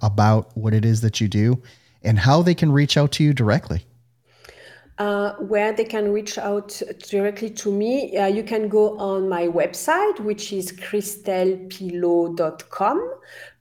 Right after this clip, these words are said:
Speaker 2: Um, maybe the, the best way to start is to go on the quiz. I have a quiz when, where we assess, assess if your job is the right job for you. Um, and if you can, uh,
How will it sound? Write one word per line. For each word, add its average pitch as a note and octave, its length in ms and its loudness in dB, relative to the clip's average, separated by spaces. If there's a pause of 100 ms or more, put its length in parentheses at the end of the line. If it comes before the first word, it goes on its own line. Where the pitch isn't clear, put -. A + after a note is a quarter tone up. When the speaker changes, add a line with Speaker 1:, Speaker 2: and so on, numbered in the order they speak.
(100)
Speaker 2:
Um, G3 960 -2
maybe B3 360 0
the, A#3 400 -4
the G#3 140 0
best D4 400 4
way C#4 180 0
to B3 160 -6
start C4+ 680 -4
is A#3+ 180 -8
to A3+ 160 -12
go G#3 400 2
on G3 200 -4
the G3+ 80 -2
quiz. G3 580 -6
I F#3 100 2
have F#3 180 0
a F3+ 60 0
quiz G3 500 -6
when, F#3+ 320 0
where F3+ 300 4
we A3 340 2
assess, G#3 920 -4
assess G3+ 680 -4 (100)
if G#3+ 280 -8
your G3+ 140 2
job G3 360 0
is F#3 140 -6
the F#3 100 -2
right E3+ 240 0
job F3 200 -4
for - 200 -10
you. D#3+ 400 -6 (540)
Um, F3 640 2
and F3+ 280 2
if F#3+ 220 -4
you F#3 140 -6
can, F3+ 520 2
uh, F3 420 -6